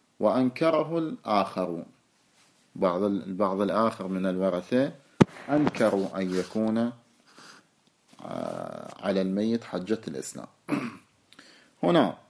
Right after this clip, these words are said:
هل يلزم على المقر، من أقر بأن على الميت حجة الإسلام، أن يدفع تمام كلفة الحج من حصته، أم أن الواجب عليه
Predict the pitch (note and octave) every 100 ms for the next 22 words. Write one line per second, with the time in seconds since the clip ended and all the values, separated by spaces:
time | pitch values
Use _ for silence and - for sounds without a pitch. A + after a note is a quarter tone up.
0 | _ _ _ _ _ _ _ _ - _
1 | _ C#3+ D#3+ C#3 G#2 - - - A#2+ C#3
2 | B2+ B2 A2 F#2+ G2+ G2 F#2+ F#2+ A#2 A#2+
3 | - - _ _ _ _ _ - F#2 F2+
4 | F2 F2 G#2 A2 A2 G2+ F2 F2+ F2 F2+
5 | F2+ F2 F#2+ G#2+ A2+ A2+ G2+ F#2+ F#2 F#2
6 | D#2 D2+ - F2 D#2+ - _ _ _ _
7 | _ _ _ - A2+ A2+ C3+ D#3 - -
8 | A#2 - A2 G#2 B2 A#2+ G#2 - B2+ B2
9 | - G#2 F#2+ F#2+ - G#2+ F#2+ - _ _
10 | _ - F#2+ G2 G2 - - G2+ A2+ A2+
11 | A#2+ B2+ _ _ _ _ _ _ _ _
12 | _ _ _ _ _ _ _ _ _ _
13 | - C3 D3+ D#3+ - - - A#2 A2+ A2
14 | A2 A#2 D3+ C#3+ C3 G#2+ G2 G2 G2+ G2
15 | A2+ C3+ D3+